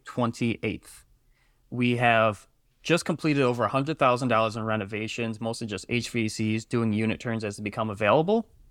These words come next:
And surprisingly, and we'd cut down trees and parking lots, so did, like, all the CapEx stuff. We are right now in the middle of the refinance. Even at rates are higher than ever. Our rate is five point eight.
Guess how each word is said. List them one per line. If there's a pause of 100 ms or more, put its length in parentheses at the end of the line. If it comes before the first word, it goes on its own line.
(400)
And (320)
surprisingly, (120)
and
we'd
cut
down
trees
and
parking
lots,
so
did,
like,
all
the
CapEx
stuff. (920)
We
are
right
now
in
the
middle
of
the
refinance. (200)
Even
at
rates
are (160)
higher
than
ever.
Our
rate (160)
is
five
point
eight.